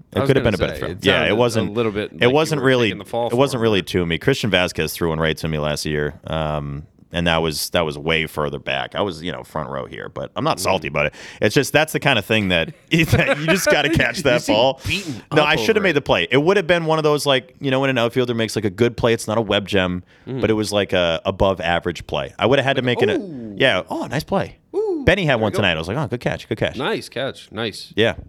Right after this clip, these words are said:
Speaker 2: Yep.
Speaker 1: Kinda reminded me a little bit of
Speaker 2: Unfortunately.
Speaker 1: that, uh, that catch he made with, like, that famous catch.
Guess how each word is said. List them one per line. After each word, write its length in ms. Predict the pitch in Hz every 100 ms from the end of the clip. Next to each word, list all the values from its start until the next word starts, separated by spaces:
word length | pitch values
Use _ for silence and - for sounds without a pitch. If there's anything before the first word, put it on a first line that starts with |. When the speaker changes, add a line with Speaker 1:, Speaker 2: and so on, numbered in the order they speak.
| -
Speaker 2:
Yep. 380 | 113 - -
Speaker 1:
Kinda 180 | - 156
reminded 280 | 196 170 160
me 60 | 143
a 40 |
little 160 | 131 131
bit 120 | 123
of 100 | 113
Speaker 2:
Unfortunately. 180 | 107 98
Speaker 1:
that, 440 | 90 85 80 80
uh, 20 | 76 _ _ _
that 180 | 95 -
catch 280 | 95 90
he 80 | 87
made 240 | 87 85 80
with, 220 | 78 -
like, 320 | 80 76 _
that 160 | 80 78
famous 360 | - 85 80
catch. 380 | - 78 78 -